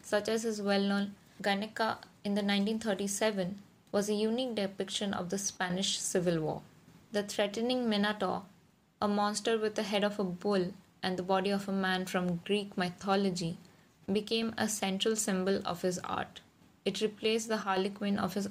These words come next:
earlier years. During World War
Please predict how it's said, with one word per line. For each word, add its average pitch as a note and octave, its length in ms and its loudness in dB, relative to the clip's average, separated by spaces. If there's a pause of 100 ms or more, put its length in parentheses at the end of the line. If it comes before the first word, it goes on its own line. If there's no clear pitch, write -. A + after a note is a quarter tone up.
earlier E3+ 340 4
years. D#3+ 560 -2 (3000)
During B3 380 2
World G#3+ 280 2
War A3 180 2